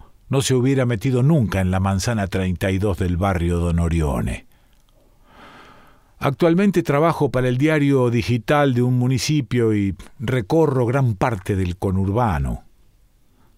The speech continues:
Cada vez que veo chicos jugando al fútbol al costado del Camino Negro o en General Paz,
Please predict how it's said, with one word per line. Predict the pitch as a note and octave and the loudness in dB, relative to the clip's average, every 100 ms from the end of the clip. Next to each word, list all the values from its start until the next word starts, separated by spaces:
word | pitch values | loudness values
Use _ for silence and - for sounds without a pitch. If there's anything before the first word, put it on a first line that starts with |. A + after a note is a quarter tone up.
| _ | _
Cada | A#2+ A#2+ | 0 0
vez | A#2+ G#2 | 0 -2
que | A#2 | -2
veo | A#2 A2+ | 0 0
chicos | F#2+ A#2+ G#2 G2+ F#2 - - | -2 -4 -4 -4 -4 -6 -10
jugando | - G2+ G#2 G#2 | -4 -2 -2 -2
al | G2 | -4
fútbol | - A#2 A2 F#2 F#2 | -4 -2 -2 -2 -2
al | F2+ F2+ | -2 -4
costado | - F2+ - A2+ G2+ F#2+ | -6 -8 -6 -4 -2 -2
del | F2 F2 | -2 -4
Camino | - F#2+ G2 G2 | -4 -2 -2 0
Negro | F#2+ G#2 G2 F2+ F2 - | 0 0 -2 -2 -4 -6
o | - G#2 | -4 -2
en | F2+ | -2
General | D#2 G2+ F#2 F2+ F2 | -2 -2 -2 -2 -4
Paz, | D#2 - F#2+ - - | -4 -4 -4 -4 -6